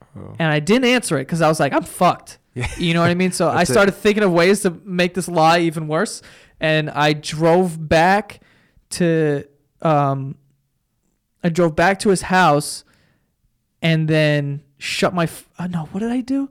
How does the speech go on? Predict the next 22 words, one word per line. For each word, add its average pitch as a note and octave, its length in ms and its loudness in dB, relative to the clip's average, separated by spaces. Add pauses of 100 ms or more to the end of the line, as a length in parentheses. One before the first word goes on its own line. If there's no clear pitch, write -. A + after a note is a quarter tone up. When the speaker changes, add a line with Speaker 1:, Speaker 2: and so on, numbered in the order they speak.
(360)
Speaker 2:
I, F#3 80 0
like, A3 140 0
drove G#3 240 0
back G#3 220 0
to A3+ 100 2
his G3 100 0
house F#3 440 -2
and E3+ 140 -4
then E3+ 120 -4
picked - 260 -6
it F3+ 80 2
up, F3 180 2
like, D3+ 140 -4
an D3+ 60 -2
hour D#3 180 0
later D#3+ 220 0
and - 20 -2
was D3+ 80 -4
like, C#3 140 -2 (340)
"Oh, F#3 240 0
I E3+ 180 2
just, E3 240 -6